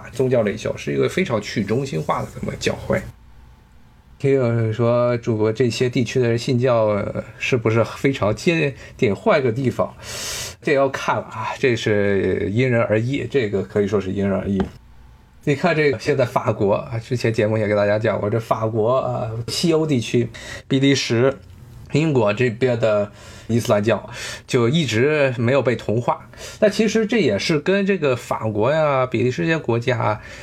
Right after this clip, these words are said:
他们自己有关系，因为之前历史上一直就讲过于强调所谓的宗教自由，结果造成的结果是呢，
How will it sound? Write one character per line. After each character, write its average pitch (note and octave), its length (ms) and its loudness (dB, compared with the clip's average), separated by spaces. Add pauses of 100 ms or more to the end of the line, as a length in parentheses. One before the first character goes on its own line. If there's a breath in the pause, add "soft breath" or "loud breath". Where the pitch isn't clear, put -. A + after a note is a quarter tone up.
(120 loud breath)
他 E3 100 -2
们 F#3 100 4
自 F#3+ 140 0
己 G#2+ 200 0
有 - 100 -2
关 - 300 -6
系， - 160 -12 (140)
因 F3 180 2
为 F#3+ 340 4 (280 loud breath)
之 A3 220 2
前 G3 320 0
历 G3 100 4
史 C#3+ 60 -2
上 B2+ 180 2
一 G3+ 120 2
直 - 120 0
就 D#4 140 0
讲 C3+ 280 2 (460 loud breath)
过 C#4 180 2
于 E3+ 120 4
强 A2+ 320 0
调 F#3+ 200 4
所 A2 200 -4
谓 G#2 220 2
的 G2 180 0
宗 F3+ 220 0
教 D#3 220 2
自 A#2+ 260 0
由， A2+ 220 -2 (160 loud breath)
结 - 120 -2
果 G#3+ 140 0
造 F#3 180 2
成 G3 140 0
的 G3+ 80 0
结 D3 180 0
果 D#3+ 240 2
是 F#3+ 220 0
呢， D#3 380 2